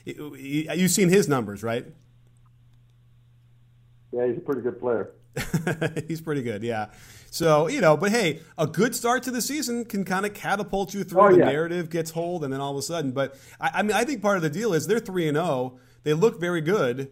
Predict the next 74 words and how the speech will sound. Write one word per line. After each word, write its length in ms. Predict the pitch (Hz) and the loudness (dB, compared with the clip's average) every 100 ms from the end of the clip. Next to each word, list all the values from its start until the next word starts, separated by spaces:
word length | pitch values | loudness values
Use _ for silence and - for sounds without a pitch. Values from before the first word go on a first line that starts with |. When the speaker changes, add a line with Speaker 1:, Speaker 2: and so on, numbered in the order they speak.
| - _ - | -14 _ -4
Speaker 1:
Um, 640 | 131 131 131 127 131 131 | 0 2 2 0 -2 -4
and 400 | 139 147 147 147 156 | -4 -2 -2 -4 -6
if 200 | 151 147 | -6 -2
they, 380 | 170 220 202 160 | 0 0 -4 -6
I, 120 | 160 165 | -4 -2
I 60 | 214 | -2
think 180 | 285 | -2
people 200 | 240 208 | -2 -2
were 120 | 185 165 | 0 2
writing 240 | 180 185 | 2 0
the 60 | 170 | -2
Clippers 300 | 190 170 139 | -2 -2 -2
off. 240 | 233 143 | -2 -2
It 100 | 139 | -4
felt 260 | 143 196 175 | -2 -2 0
like 200 | 165 160 | -2 -2
they 120 | 165 | -4
thought 300 | 170 160 151 | 0 -2 0
maybe 160 | 143 147 | -2 0
they 100 | 139 | -2
wouldn't 180 | 139 143 | -2 -2
even 120 | 135 | -2
make 100 | 135 | -4
the 80 | 123 | -6
playoffs 460 | 104 160 151 110 - | -6 -2 -2 -2 -6
this 240 | 113 - | -10 -8
year, 200 | 107 107 | -8 -8
or 200 | 123 123 | -6 -6
they'd 120 | 123 | -4
be 100 | 120 | -6
down 300 | 117 123 123 | -4 -4 -2
in 40 | 117 | -4
the, 220 | 110 110 | -6 -8
in 80 | 113 | -10
the 80 | 104 | -8
six, 220 | 127 - | -8 -8
seven, 200 | 120 113 | -8 -6
eight 160 | 147 | -8
seed. 300 | 156 110 107 - - - - _ _ - - | -8 -10 -10 -14 -20 -20 -20 _ _ -16 -4
If, 240 | 160 160 | -4 -2
if 140 | 170 160 | -6 -4
they 160 | 311 | -4
finish 480 | - 247 220 202 - | -2 2 4 4 0
Speaker 2:
Uh-huh. 100 | - | -6
Speaker 1:
higher 300 | 175 196 202 | 0 0 2
than 140 | 160 | 2
that, 380 | 151 220 156 160 147 | 2 2 2 0 -2
I, 60 | |
I, 320 | 151 151 190 - | -4 -2 -4 -4
you 160 | 156 | -4
know, 200 | 143 127 | -2 -2
that, 280 | 123 180 156 | 0 -2 -2
that's 240 | 151 220 - | -2 -2 -2
gonna 160 | 185 | -2
be 80 | 151 | 0
the 100 | 139 | 0
biggest 260 | 139 143 135 | 0 -2 0
argument 280 | 143 135 131 | -2 0 0
he 60 | |
has. 320 | 143 170 127 180 | 0 0 0 0
Even 200 | 185 180 | 0 2
though 200 | 165 151 | 4 6
last 360 | 151 156 156 | 6 4 0
year 160 | 151 143 | -2 0
we 160 | 139 131 | 0 -2
saw 320 | - 143 135 | -2 0 -2
it 100 | 120 | -2
didn't 140 | 139 135 | -2 -2
necessarily 360 | 135 120 127 | -4 -6 -4
matter 220 | 120 120 | -2 -2
what 80 | 117 | -4
the 80 | 107 | -4
record 340 | 113 120 147 | -4 -4 -4
was, 260 | 117 107 | -4 -4